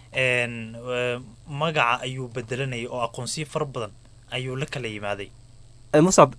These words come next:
Speaker 2: adiga sheeko wadataa.
Speaker 1: Ha.
Speaker 2: Intuu ninkan, een, magacada uu kala bedelin,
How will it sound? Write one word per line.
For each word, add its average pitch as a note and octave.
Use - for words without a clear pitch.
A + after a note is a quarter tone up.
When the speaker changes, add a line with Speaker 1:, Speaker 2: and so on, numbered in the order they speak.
Speaker 2:
adiga E3
sheeko C#3
wadataa. G2+
Speaker 1:
Ha. A#2+
Speaker 2:
Intuu E3+
ninkan, D#3
een, A2+
magacada B2
uu B2+
kala A#2
bedelin, A2+